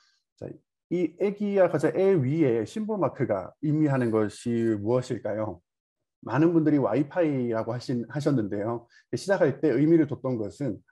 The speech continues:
아이들의 동심을 지켜주고 싶은 마음의 무지개 형태도 맞고요. 그리고 아이, 아이가 있고 그 뒤에 엄마가 안고 있고 뒤에 아빠가 안고 있는 이런 포근한 가족이라는 의미도 포함이 되어 있습니다.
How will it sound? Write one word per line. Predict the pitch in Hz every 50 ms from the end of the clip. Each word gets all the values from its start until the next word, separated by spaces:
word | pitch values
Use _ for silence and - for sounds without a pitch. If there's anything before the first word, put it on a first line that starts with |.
| _ -
아이들의 | - 147 160 156 139 139 147 143
동심을 | 143 127 123 123 120 - 170 170 151
지켜주고 | 135 147 143 156 139 120 120 117 120
싶은 | 117 - - - 123 117
마음의 | 110 98 95 98 95 101 110 131 156 180 202
무지개 | 160 117 117 117 127 170 160 156 120
형태도 | 107 165 170 170 170 - 104 98 92 - _ _ _ _ - 117 104
맞고요. | 104 107 - - - 95 98 117 151 165 - - - - - _ _ _
그리고 | 110 110 107 - -
아이, | 139 160 175 180 165 170 - _ _ _ _ _
아이가 | - 175 180 170 165 151 139
있고 | 123 104 - _ _ 156 175 226 277 - _
그 | - 139
뒤에 | - 131 127 139
엄마가 | - - 151 160 165 160 139 123
안고 | 104 92 101 107 110 - - 123
있고 | 104 - _ - 143 170 233 247 - _ _ _ _ _
뒤에 | - 120 123 131
아빠가 | 127 175 170 - 185 175 160 135
안고 | 113 113 113 117 127 117
있는 | 110 104 127 127 117
이런 | - 113 110
포근한 | 113 - 180 175 190 185 175 127 - - - _ _
가족이라는 | - 143 143 143 135 127 120 110 113 123 120 110
의미도 | 113 117 120 123 120 120 - 104 98 98 98 87 - - _
포함이 | - 127 120 110 101
되어 | 120 127 117
있습니다. | 104 101 - - 120 104 95 - 92 92 92